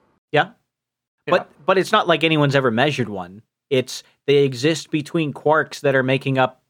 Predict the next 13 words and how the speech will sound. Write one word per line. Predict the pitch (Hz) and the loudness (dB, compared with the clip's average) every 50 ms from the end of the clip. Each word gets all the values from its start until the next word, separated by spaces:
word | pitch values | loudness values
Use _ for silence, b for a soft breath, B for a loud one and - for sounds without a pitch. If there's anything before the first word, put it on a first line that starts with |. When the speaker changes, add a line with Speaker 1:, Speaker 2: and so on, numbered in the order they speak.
| _ _ | _ _
Speaker 1:
like, | 131 127 120 | -4 -2 0
a | 127 120 | 0 0
neutron | 123 135 135 - - 123 110 104 98 | 0 -2 -2 -2 -4 -4 -4 -4 -6
or | 95 98 | -10 -12
something. | - - - - - - _ _ _ _ _ _ _ _ _ _ _ _ _ | -14 -14 -16 -16 -20 -20 _ _ _ _ _ _ _ _ _ _ _ _ _
And, | 180 175 165 139 | -2 -2 0 -2
but | 170 - - | -2 -2 -2
you | 185 | -2
can't | 156 - 214 190 - - | 0 0 -2 -2 -4 -4
see | - 247 240 | -2 0 2
one. | 202 135 113 104 98 104 | 2 2 0 -2 -4 -4
Like, | 123 139 147 135 139 _ _ _ _ | -2 -2 0 -2 -4 _ _ _ _
y-, | _ 170 147 - _ | _ -20 -20 -20 _